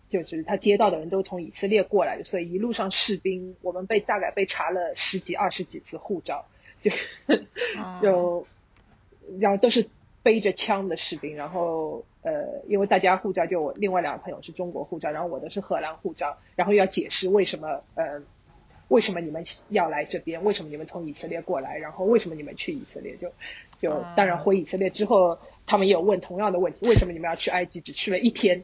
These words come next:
Speaker 1: <laughs> 就，就但以色列那边就只问一次，但是在埃及那里就一路上就又是深更半夜的，就还是有点，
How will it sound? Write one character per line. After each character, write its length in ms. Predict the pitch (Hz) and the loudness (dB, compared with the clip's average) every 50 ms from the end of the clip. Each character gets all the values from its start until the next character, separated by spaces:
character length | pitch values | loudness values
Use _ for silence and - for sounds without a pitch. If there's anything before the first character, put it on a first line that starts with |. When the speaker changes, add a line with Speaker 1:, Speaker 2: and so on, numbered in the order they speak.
| - - | -6 -10
Speaker 1:
<laughs> 1040 | - - 311 - - 302 - - 370 381 294 277 - 640 622 - - 339 - 320 - - | -6 -6 -6 -4 -4 -2 0 2 2 2 2 2 2 2 2 2 -2 -8 -12 -4 -2 0
就， 200 | 254 262 262 - _ _ - - - 403 - - - _ - 349 311 - - 480 571 539 - - - | 0 0 0 -4 _ _ -16 -10 -8 -8 -8 -8 -14 _ -12 -12 -12 -6 -4 -4 -4 -4 -6 -8 0
就 120 | - 277 233 | 2 2 4
但 200 | 277 294 262 202 | 4 2 2 0
以 60 | 165 | -2
色 100 | - 226 | -2 -2
列 80 | 226 226 | -2 -2
那 100 | 220 202 | -2 -2
边 160 | 190 202 196 | -2 -2 -2
就 120 | 208 233 | -2 -4
只 180 | 196 - - 180 | -4 -4 -8 -8
问 260 | 170 196 202 190 170 | -6 -6 -6 -6 -8
一 40 | 160 | -12
次， 160 | - - - - | -16 -14 -12 -10
但 100 | 185 180 | -10 -10
是 120 | 202 185 | -8 -4
在 100 | 190 180 | -2 0
埃 160 | 165 196 202 | 0 0 -2
及 160 | 196 - - | -2 -6 -10
那 160 | 165 175 175 175 | -8 -6 -6 -6
里 140 | 160 143 | -6 -6
就 320 | - 180 165 170 - - - _ | -6 -6 -6 -6 -6 -8 -10 _
一 180 | - 196 190 196 | -4 -2 0 2
路 200 | 226 262 220 190 | 2 2 2 2
上 400 | - - 208 180 170 165 156 - _ _ _ _ _ _ - - | 2 4 4 4 4 0 -4 -12 _ _ _ _ _ _ -4 0
就 120 | - 208 | 0 0
又 240 | 202 - 220 254 220 | 2 2 2 2 2
是 160 | - - 208 | 2 0 0
深 260 | 190 - - 226 214 208 | 0 2 2 2 2 2
更 200 | 208 208 208 196 | 0 -2 0 0
半 260 | 214 180 170 170 175 | 0 -2 0 0 0
夜 160 | 190 180 147 | 0 0 0
的， 80 | 131 120 | -2 -4
就 220 | - 190 170 131 | -4 -4 -4 -4
还 180 | - - - 180 | -4 -4 -4 -4
是 220 | 202 - - 254 | -4 -2 -4 -2
有 180 | 190 170 160 202 | -2 0 -2 -2
点， 280 | 233 - 185 - - | 0 -2 -2 -2 -4